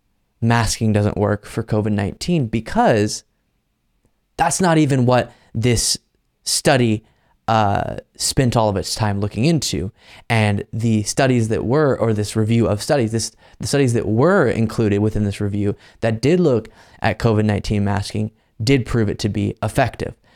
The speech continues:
And so you see where the confusion's coming from, but that brings us, um, to how we should approach these things. Because I think what ends up happening, and I've noticed this in my personal life when, when I talk with people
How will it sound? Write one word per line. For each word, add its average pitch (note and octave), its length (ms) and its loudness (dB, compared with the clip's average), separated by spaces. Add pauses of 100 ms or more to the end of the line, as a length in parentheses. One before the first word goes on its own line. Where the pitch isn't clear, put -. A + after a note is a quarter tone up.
(240)
And A#2 180 0
so G2+ 400 0 (580)
you C3+ 120 2
see F#3+ 340 2
where D3+ 180 4
the C3 80 2
confusion's E3 460 2
coming B2 200 2
from, A2+ 180 0
but A#2 180 -4
that D#3+ 200 0
brings C#3+ 240 2
us, B2 220 0 (1160)
um, A#2 340 4 (380)
to A#2+ 540 2 (480)
how D3 260 0
we D3+ 100 6
should B2 200 0
approach - 400 -2
these G2 240 -4
things. - 320 -12
Because C3+ 240 0
I C3 80 4
think E3 260 0
what C3+ 120 0
ends B2+ 180 0
up B2 60 -4
happening, G2+ 460 -4
and A2+ 80 0
I've G#2+ 100 -2
noticed A2 240 0
this G#2 100 -4
in - 60 -6
my G#2 60 -2
personal D#3+ 320 -2
life A2+ 200 0
when, G#2 200 -4
when G#2+ 120 -2
I G#2 60 -2
talk B2+ 280 -2
with G#2+ 100 -10
people F#2 360 -6